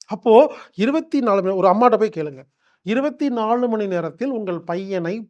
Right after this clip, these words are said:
பொண்ணை, அவன் மகனை, மகளை நினைக்காத ஒரு நேரம் இருக்கா?" இருக்கு, இருக்கு. எல்லாம் நினைச்சிட்டே தாங்க இருப்பாங்க. அது ஒரு பக்கம் பேரலா ஓடிட்டு இருக்கும். இருந்தாலும் எல்லா வேலையும் செய்றாங்களா இல்லையா? அதே போல்தான் பக்தி.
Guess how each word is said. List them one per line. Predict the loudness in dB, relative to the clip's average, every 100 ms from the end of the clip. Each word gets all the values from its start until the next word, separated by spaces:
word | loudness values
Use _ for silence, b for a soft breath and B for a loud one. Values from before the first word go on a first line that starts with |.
| -8
பொண்ணை, | -6 -4 -6 -6 -10 _ _
அவன் | -6 -4
மகனை, | -4 -6 -8 -8 -8 -8 -8
மகளை | -8 -10 -8 -6 -6 -6
நினைக்காத | -10 -12 -12 -14 -12
ஒரு | -8 -10
நேரம் | -8 -10 -10
இருக்கா?" | -12 -14 -16 -18 _
இருக்கு, | -16 -16 _ _
இருக்கு. | -18 -18 -12
எல்லாம் | -12 -10 -8
நினைச்சிட்டே | -8 -8 -6
தாங்க | -4 -4
இருப்பாங்க. | -6 -10 -10 -12 -10 -10 _ _ _ _ _ _ -12
அது | -2 0
ஒரு | 0
பக்கம் | 0 -2 -2
பேரலா | -2 0 4 6
ஓடிட்டு | 6 2 -6
இருக்கும். | -10 -8 -4
இருந்தாலும் | -2 2 4 4
எல்லா | 4 2
வேலையும் | 2 0 0
செய்றாங்களா | 0 4 2
இல்லையா? | 2 -4 -6 _ _ _ _ _ _ _ _ _ _ _ -20 B B
அதே | 6 8 10
போல்தான் | 8 8 4
பக்தி. | 2 -2 -4 -10